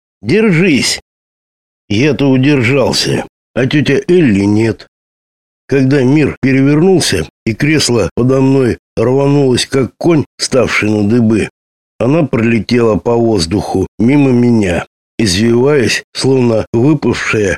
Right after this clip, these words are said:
из окна кошка, и вмазалась в стену.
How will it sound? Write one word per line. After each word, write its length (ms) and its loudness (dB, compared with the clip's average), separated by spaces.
из 180 -2
окна 420 0
кошка, 600 -4
и 120 2
вмазалась 720 0
в 180 -10
стену. 640 -2